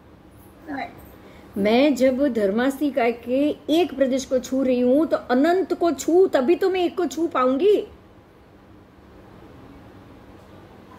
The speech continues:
Speaker 2: आप यहाँ खाली इतना ही समझाया है कि मैं एक प्रदेश का उपयोग कर रही हूँ, बाकी मैं छूती तो अनंत प्रदेश को हूँ।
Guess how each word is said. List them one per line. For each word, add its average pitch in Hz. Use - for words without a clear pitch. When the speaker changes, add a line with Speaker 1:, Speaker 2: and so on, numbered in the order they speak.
Speaker 2:
आप 294
यहाँ 285
खाली 320
इतना 311
ही 359
समझाया 254
है 262
कि 359
मैं 294
एक 349
प्रदेश 285
का 359
उपयोग 320
कर 311
रही 285
हूँ, 220
बाकी 254
मैं 349
छूती 320
तो 392
अनंत 381
प्रदेश 370
को 311
हूँ। 220